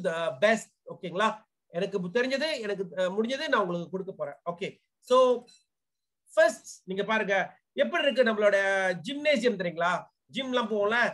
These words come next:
so ஜிம் போறப்ப அங்க வந்து நம்மளுக்கு நிறைய பேர் சைன் அப் பண்ணுவாங்க, பேக்கேஜ்லாம் விப்பாங்க. ஆனா முப்பத்தொன்னாம் தேதி டிசம்பர் பாத்தீங்கன்னா யாருமே இருக்க மாட்டாங்க. ஒண்ணாம் தேதி எல்லாருமே ஜிம்ல வந்து,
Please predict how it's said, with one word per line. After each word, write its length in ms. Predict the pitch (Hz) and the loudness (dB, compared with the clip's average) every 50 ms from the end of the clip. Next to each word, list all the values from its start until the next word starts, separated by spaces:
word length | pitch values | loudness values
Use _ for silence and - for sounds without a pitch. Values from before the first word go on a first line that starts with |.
| - _ _ _ _ _ - | -4 _ _ _ _ _ -8
so 60 | 220 | -4
ஜிம் 240 | 180 254 302 294 262 208 | -2 -2 -2 -2 0 0
போறப்ப 380 | 247 233 233 233 214 185 247 233 220 226 262 285 277 - _ _ _ _ _ _ - | 0 0 0 0 -2 0 0 2 2 2 2 0 -2 -6 _ _ _ _ _ _ -6
அங்க 160 | 202 233 226 | -4 -4 -2
வந்து 200 | 240 247 247 294 | 0 0 0 2
நம்மளுக்கு 320 | 277 262 233 226 208 185 214 | 2 2 2 2 0 -2 -2
நிறைய 320 | 208 226 233 277 294 285 | -2 0 0 2 2 2
பேர் 140 | - 294 277 | 2 2 0
சைன் 240 | 285 269 254 269 269 | 2 2 2 4 4
அப் 120 | 247 - | 2 2
பண்ணுவாங்க, 320 | 226 190 185 180 175 180 180 180 - - | 0 0 0 0 0 -2 -4 -6 -10 -10
பேக்கேஜ்லாம் 500 | - 247 240 220 269 240 - 269 254 226 | -8 -8 -4 -2 -4 0 2 2 2 2
விப்பாங்க. 340 | 220 - - 220 208 185 160 - - _ _ _ _ _ _ _ _ _ _ _ _ _ _ _ _ _ - | 0 0 0 -2 0 0 -2 -6 -8 _ _ _ _ _ _ _ _ _ _ _ _ _ _ _ _ _ 0
ஆனா 220 | 240 262 277 277 277 262 240 233 | 2 4 6 6 6 4 2 -2
முப்பத்தொன்னாம் 600 | 240 262 254 - - 320 320 320 302 277 269 262 | -4 -6 -6 2 4 4 6 6 6 6 6 4
தேதி 200 | 254 254 214 214 | 4 2 -2 -4
டிசம்பர் 560 | 202 202 254 226 277 285 277 277 277 240 220 | -6 -6 2 4 6 6 8 8 6 4 4
பாத்தீங்கன்னா 380 | 240 247 220 247 277 285 277 262 | 0 -6 -4 0 2 4 4 4
யாருமே 380 | 247 226 233 247 254 247 254 | 4 2 2 2 2 2 2
இருக்க 200 | 262 262 - 233 | 0 0 0 -2
மாட்டாங்க. 340 | 214 208 196 190 175 160 147 139 151 | -4 -4 -4 -4 -6 -10 -10 -8 -8
ஒண்ணாம் 200 | 202 240 294 302 | 0 0 2 2
தேதி 180 | 302 302 302 | 2 2 2
எல்லாருமே 680 | 294 269 247 254 277 285 294 302 320 339 339 330 311 294 269 | 4 4 4 4 2 2 2 4 4 2 2 2 -2 -2 -2
ஜிம்ல 400 | 214 180 226 269 262 262 254 240 | -2 -4 -4 -4 -4 -2 -2 -2
வந்து, 260 | 233 233 233 262 262 | -2 -2 0 2 2